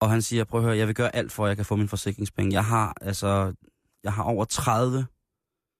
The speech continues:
altså, heste stående derude, som er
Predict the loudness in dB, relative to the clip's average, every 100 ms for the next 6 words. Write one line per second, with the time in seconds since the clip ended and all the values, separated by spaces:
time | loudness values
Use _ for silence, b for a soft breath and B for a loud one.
0 | _ _ _ _ _ _ _ _ -4 -2
1 | -2 -6 _ _ _ -4 -2 0 -2 0
2 | 2 2 2 0 -2 0 0